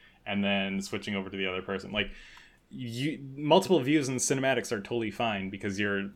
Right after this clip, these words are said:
again, you're removing, you're removing a control from the player. You're, you're not, like, splitting the control experience when, like, "Oh, I'm arriving at Kelutral, suddenly we're in third person."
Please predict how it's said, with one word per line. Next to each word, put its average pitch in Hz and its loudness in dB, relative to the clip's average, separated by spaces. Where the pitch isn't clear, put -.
again, 101 0
you're 98 -4
removing, 101 0
you're 110 2
removing 123 6
a 107 2
control 107 -2
from 104 -4
the 98 -2
player. 95 2
You're, 95 -4
you're 104 0
not, 107 2
like, 101 -2
splitting 156 4
the 139 0
control 123 0
experience 110 2
when, 107 -2
like, 98 2
"Oh, 143 8
I'm 120 2
arriving 135 2
at 120 -2
Kelutral, 117 2
suddenly 131 2
we're 120 4
in 123 -2
third 135 2
person." 98 -2